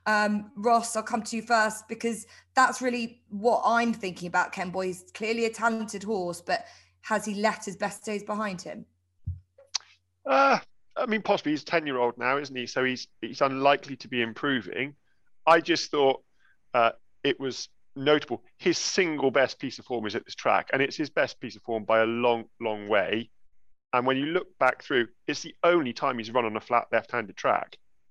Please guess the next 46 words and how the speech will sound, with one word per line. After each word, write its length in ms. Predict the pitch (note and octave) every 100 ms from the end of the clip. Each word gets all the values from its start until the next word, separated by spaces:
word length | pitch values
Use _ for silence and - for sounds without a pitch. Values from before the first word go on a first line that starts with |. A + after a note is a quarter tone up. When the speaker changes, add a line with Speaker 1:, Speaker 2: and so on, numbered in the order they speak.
| -
Speaker 2:
Every 260 | D#3 D3+
other 160 | C#3+ B2
time 280 | - B2+ A#2+
he's 160 | G#2
run, 320 | A2+ A2 A2 G#2+ - - _ -
Leopardstown, 580 | C3 B2 B2 - A#2 G#2+
Naas, 380 | A2+ A2+ A2 - - _ _
they've 140 | C#3+ D#3
all 140 | F3
got 160 | C3+ C#3+
undulations 600 | C#3 B2+ C#3 C3 G2+ -
to 120 | G2+
them. 120 | G#2+
They 80 | C3+
might 240 | C#3 A#2+
not 180 | A#2+ -
be 140 | A#2+ G#2+
as 100 | -
stiff 240 | - A#2
as 80 | -
Cheltenham, 380 | - B2+ G2+ G2
but 120 | G2+
they're 120 | A#2+
certainly 380 | - C#3 A2 G#2 B2
not, 160 | A2 - _
not 180 | A#2+ A2+
flat 300 | - A#2+ -
like 200 | G#2+ G2+
Aintree. 460 | B2+ A2+ - F#2+ A2 _ - - -
Um, 240 | B2+ B2 - -
I 60 |
like 280 | B2 C3 C3+
the 80 | -
fact 240 | - A2
he's 140 | - G#2
coming 240 | A2+ G#2
here 220 | G2 G#2
fresh, 560 | G2 - A2 A2+ - - - - - - -
again, 340 | G#2+ D3+ D3
he 100 | B2
needs 200 | C3 B2
to 80 | B2
get 140 | A#2
into 240 | - A#2 A#2
a 80 | A2+
rhythm, 460 | A#2 G#2+ A2 G#2